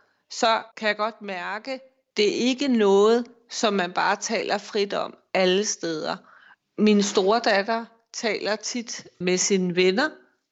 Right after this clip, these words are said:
men, øh, der er også grænser for, hvad man kan sige. For eksempel menstruation. Hvis det er nogle gode veninder, så må man godt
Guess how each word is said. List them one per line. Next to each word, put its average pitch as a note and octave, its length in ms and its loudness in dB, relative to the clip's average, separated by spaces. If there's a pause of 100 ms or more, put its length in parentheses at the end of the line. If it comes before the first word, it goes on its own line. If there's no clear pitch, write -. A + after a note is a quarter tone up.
men, G3 300 4
øh, F3+ 300 2 (760)
der G3+ 60 2
er F#3 80 4
også F#3+ 260 2
grænser A3 400 -6
for, G3+ 240 -4
hvad G#3 140 -6
man A3 180 -8
kan G#3+ 180 -14
sige. A3 520 -8
For - 120 -2
eksempel A#3 500 0 (220)
menstruation. G3+ 720 -2 (360)
Hvis F#3+ 200 -4
det G3 240 4
er E3+ 280 2 (100)
nogle F#3+ 240 -8
gode G#3+ 300 -2
veninder, G3 420 0 (460)
så A#3+ 160 2
må A#3 160 2
man F#3+ 160 -6
godt F#3+ 360 0